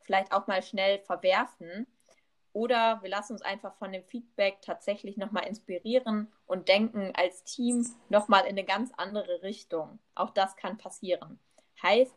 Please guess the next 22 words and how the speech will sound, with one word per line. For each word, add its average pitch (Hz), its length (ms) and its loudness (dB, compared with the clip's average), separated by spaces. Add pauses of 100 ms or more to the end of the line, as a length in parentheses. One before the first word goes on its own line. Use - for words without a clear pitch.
(140)
es 165 100 -14
soll 190 220 -2
wirklich 208 420 -10
iterativ 202 640 -6
sein, 208 440 0 (440)
wird 208 220 -2
oft - 220 -2
gesagt, 196 640 0
wenig 226 400 -4
gemacht 196 480 -8
und 190 160 -8
dabei 185 280 0
hilft 208 240 -10
uns 185 140 -8
einfach 180 500 -6 (360)
auch 254 200 2
diese 240 300 -8
Phase 185 680 -2
total 175 520 -2
beim 180 220 -8
Denken. 170 520 -10 (1000)
Genau. 175 480 -2